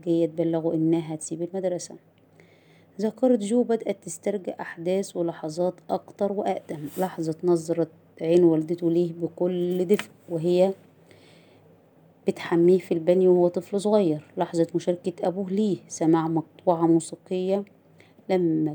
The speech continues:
كبر شوية، لحظة استنشاقه نفس عميق وهو راكب دراجته وباصص للسما في مقتبل صباه، لحظة انطلاق الألعاب النارية وسط زوات الليل وهو شاب، طعم قطعة جاتوه في فمه بعد ما كبر،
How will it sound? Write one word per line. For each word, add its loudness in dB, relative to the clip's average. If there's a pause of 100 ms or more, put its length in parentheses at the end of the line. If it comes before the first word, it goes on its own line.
كبر -4
شوية، 0 (280)
لحظة 0
استنشاقه -4
نفس -6
عميق -2
وهو -4
راكب -2
دراجته -2
وباصص -4
للسما -6 (1600)
في -4
مقتبل -4
صباه، -4 (180)
لحظة -6
انطلاق -6
الألعاب -6
النارية 4
وسط -4 (120)
زوات 0 (300)
الليل 2
وهو -2
شاب، 0 (260)
طعم 0
قطعة -2
جاتوه -2
في -16 (120)
فمه 2 (120)
بعد -2
ما 4
كبر، -6